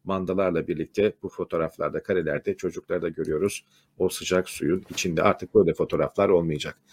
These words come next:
Sosyal medyada çokça dolaşan birkaç görüntü vardı. Birkaç, daha doğrusu haber. Bunlardan bir tanesi Erdoğan'ın Kocaeli'deki konvoyunu bir vatandaş şu sözlerle paylaşıyordu. "Arabaları sayabilene ödül var." Gerçekten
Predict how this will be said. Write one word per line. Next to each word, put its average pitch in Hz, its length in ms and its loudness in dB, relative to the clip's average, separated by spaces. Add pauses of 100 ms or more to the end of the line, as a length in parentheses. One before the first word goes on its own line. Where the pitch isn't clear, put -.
(380)
Sosyal 165 400 12
medyada 165 380 8
çokça 156 340 6
dolaşan 143 640 6
birkaç 139 460 0
görüntü 131 380 4
vardı. 104 400 2
Birkaç, 120 460 0 (120)
daha 98 220 0
doğrusu 95 520 -2
haber. 98 480 -2 (300)
Bunlardan 131 480 2
bir 135 140 2
tanesi 113 360 0
Erdoğan'ın 127 520 4
Kocaeli'deki 117 640 0
konvoyunu 131 560 0
bir 135 100 2
vatandaş 117 680 0 (300)
şu - 180 -4
sözlerle 135 520 4
paylaşıyordu. 92 640 0
"Arabaları 117 480 4
sayabilene 110 720 2
ödül 101 300 -2
var." 80 200 -4
Gerçekten 113 640 0